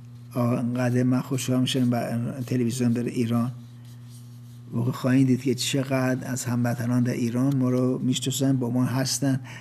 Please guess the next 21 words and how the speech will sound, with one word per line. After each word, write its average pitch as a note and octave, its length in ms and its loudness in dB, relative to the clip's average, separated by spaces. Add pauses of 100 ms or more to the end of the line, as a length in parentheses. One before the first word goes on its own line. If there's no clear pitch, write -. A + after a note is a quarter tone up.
از B2+ 160 0
طریق B2+ 300 2
برنامه‌های B2 680 2
ما، C3+ 220 2 (360)
اه، C3 220 -4
پیام B2 480 2
گرفتن C3+ 520 2
و B2 60 0
رفتن B2 480 -2
به C#3+ 100 2
جلسات C3+ 380 0
دوازده C3 640 0
کامه C3 320 0
و C3+ 60 -4
امروز A#2+ 360 -4
پاکن - 340 -6 (540)
و - 60 -8
چندین B2 520 4
ساله C3+ 460 4
که B2+ 120 -2
پاکن. A#2+ 340 -10